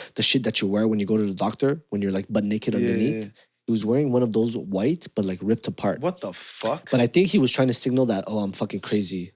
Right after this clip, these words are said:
Speaker 1: You know what I mean?
Speaker 2: Ah, yeah, yeah,
Speaker 1: You
Speaker 2: yeah.
Speaker 1: know, white, wh-, white people, when they do shootings, they're crazy.
Speaker 2: They're crazy. <laughs>
Speaker 1: Brown people, we're terrorists.
Speaker 3: Yeah.
Speaker 1: You know, there's a name for every race, you know?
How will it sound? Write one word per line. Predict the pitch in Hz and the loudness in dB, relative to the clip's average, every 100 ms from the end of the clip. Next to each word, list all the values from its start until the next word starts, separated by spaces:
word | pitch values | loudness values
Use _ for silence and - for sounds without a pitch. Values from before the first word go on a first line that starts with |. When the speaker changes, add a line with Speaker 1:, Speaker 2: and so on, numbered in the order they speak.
| _ | _
Speaker 1:
You | - 101 | -8 -4
know | 104 | -2
what | |
I | 104 | 0
mean? | 123 | 2
Speaker 2:
Ah, | 120 117 | 4 2
yeah, | 113 | 0
yeah, | 113 107 | -4 -4
Speaker 1:
You | 107 | 0
Speaker 2:
yeah. | |
Speaker 1:
know, | 123 | 2
white, | 131 131 | 4 4
wh-, | 117 107 110 | 2 -2 0
white | 113 | 0
people, | 113 117 113 | -2 -2 0
when | 110 | 0
they | 104 | 0
do | 101 | -2
shootings, | 110 - 113 107 | 0 2 0 -2
they're | 98 | -4
crazy. | - 110 120 | -2 0 2
Speaker 2:
They're | 110 | 4
crazy. | 110 143 143 - | 4 4 2 4
<laughs> | |
Speaker 1:
Brown | 156 135 | 6 8
people, | 143 156 139 | 6 6 6
we're | 143 139 | 6 4
terrorists. | 131 123 120 120 - - - - 135 | 4 4 4 2 2 0 -2 -2 -2
Speaker 3:
Yeah. | 135 135 131 | 0 0 2
Speaker 1:
You | 123 127 | 2 4
know, | 135 | 4
there's | 123 113 | 4 4
a | |
name | 120 123 | 4 2
for | 113 | 2
every | 110 107 | 0 0
race, | 107 98 - | 0 0 -2
you | |
know? | 101 | -4